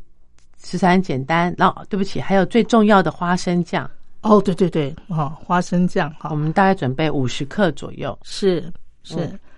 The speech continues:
Speaker 2: 好，这就是所有的食材了吗？
Speaker 1: 对，很简单。
Speaker 2: 是花生酱五十克，好。然后我们就是要先把那个
Speaker 1: 我们先把鸡腿
Speaker 2: 鸡腿腌起来，哈。
Speaker 1: 对，我们先用腌料。
Speaker 2: 嗯。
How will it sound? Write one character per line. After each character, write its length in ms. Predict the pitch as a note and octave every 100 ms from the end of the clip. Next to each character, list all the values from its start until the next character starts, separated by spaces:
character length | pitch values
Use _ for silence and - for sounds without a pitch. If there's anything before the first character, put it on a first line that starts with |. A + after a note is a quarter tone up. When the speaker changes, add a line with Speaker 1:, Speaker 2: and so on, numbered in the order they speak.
| -
Speaker 2:
好， 380 | - D#3 A3 C4
这 120 | - C#4
就 140 | C#4
是 100 | B3+
所 220 | - G3
有 80 | G3+
的 100 | D#3+
食 240 | - D#3
材 300 | D#3+ - D#3+
了 80 | D3+
吗？ 140 | D#3 D#3+
Speaker 1:
对， 240 | D#3 B2+ - -
很 120 | - D3+
简 220 | D#3 B2+
单。 320 | B2+ B2 B2
Speaker 2:
是 460 | B2 - F#3+ E3+ D3+
花 200 | - F3+
生 220 | F#3 F#3+
酱 340 | A3 G3+ C#3 F3
五 100 | E3+
十 160 | - E3+
克， 380 | - - G3+ - - -
好。 260 | - D3+ F3 - _ - - -
然 160 | A#3 B3
后 120 | D#4
我 180 | B3 E3+
们 160 | F3+
就 220 | - B3+
是 180 | A#3 A#3+
要 140 | A3+ A3
先 440 | - A#3 A3+ A3+ A3+ A3 - -
把 160 | D#3
那 160 | E3+ F#3+
个 120 | G3
Speaker 1:
我 40 | F#3+
们 80 |
先 100 | F#3
把 200 | F3 E3
鸡 260 | D3 C4 A#3
腿 0 |
Speaker 2:
鸡 0 |
腿 440 | F#3+ F3 E3 B2 G#3
腌 260 | G#3+ A3+
起 140 | G#3 D#3
来， 180 | D3
哈。 160 | D3 E3+
Speaker 1:
对， 260 | E3+ D3+ C3+
我 80 | D#3+
们 140 | E3+
先 200 | F#3+ G#3
用 180 | G#3+ G3+
腌 260 | F#3+ F#3 G3
料。 260 | F#3+ B2
Speaker 2:
嗯。 60 | -